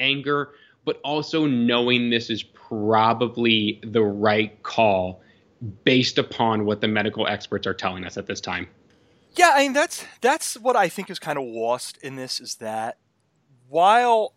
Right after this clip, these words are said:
Speaker 2: I think the, and we might mention this in a second, I think the Big Ten's process here was not very good.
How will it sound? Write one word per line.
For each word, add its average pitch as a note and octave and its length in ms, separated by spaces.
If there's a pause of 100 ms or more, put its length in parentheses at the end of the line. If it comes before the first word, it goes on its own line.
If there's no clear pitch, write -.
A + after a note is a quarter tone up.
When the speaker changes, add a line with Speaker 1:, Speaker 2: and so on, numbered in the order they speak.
(120)
Speaker 2:
I D3 220
think - 540
the, C3+ 120 (500)
and D3 160
we F3 200
might D3+ 240
mention C3+ 400
this C3 180
in B2 140
a A2+ 40
second, C3+ 360
I C3 140
think E3 260
the C3 80
Big C3 340
Ten's B2 420
process A#2 800
here B2+ 360 (440)
was G#2+ 160
not A2+ 300
very A2 320
good. G2+ 320